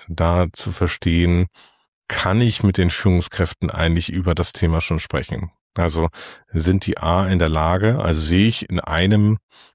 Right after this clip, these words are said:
dieser Führungskräfte eigentlich einen potenziellen Nachfolger? Oder traue ich mir es, es überhaupt gar nicht zu, mit den Führungskräften irgendwie zu sprechen? Weil dann sende ich ja das Signal,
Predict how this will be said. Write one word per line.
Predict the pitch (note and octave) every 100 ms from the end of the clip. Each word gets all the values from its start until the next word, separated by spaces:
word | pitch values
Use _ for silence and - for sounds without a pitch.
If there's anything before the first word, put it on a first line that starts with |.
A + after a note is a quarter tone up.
| -
dieser | F2 F2+
Führungskräfte | - G2 F2+ - F2 - E2 D#2+ -
eigentlich | - F2 F#2 D2
einen | D#2+
potenziellen | F#2 F2+ E2 F2 D2+
Nachfolger? | D2+ F2 - F#2+ G2+ A2+ C#3 _ _ _ _ _ - - - _
Oder | - F#2+ A2 A2 B2 A2+ _ _ _ _ _ _ _ _ _ _ _ - -
traue | - F#2+ A2
ich | -
mir | F#2+ F2+
es, | -
es | - E2 -
überhaupt | G2 F2 F2
gar | - D#2+
nicht | D#2 -
zu, | - A#2 F#2 C3 A#2 -
mit | E2+
den | E2 D#2+ D2+
Führungskräften | - G#2+ F2+ - E2+ - - E2+ -
irgendwie | F2 D#2+
zu | - -
sprechen? | - D#2+ F2 A2+ C#3 _
Weil | E2+ D#2+
dann | E2 F#2
sende | E2+ F#2 G2 F2+
ich | F2 -
ja | E2+
das | E2 -
Signal, | E2 E2 D#2 D#2 D#2+ F2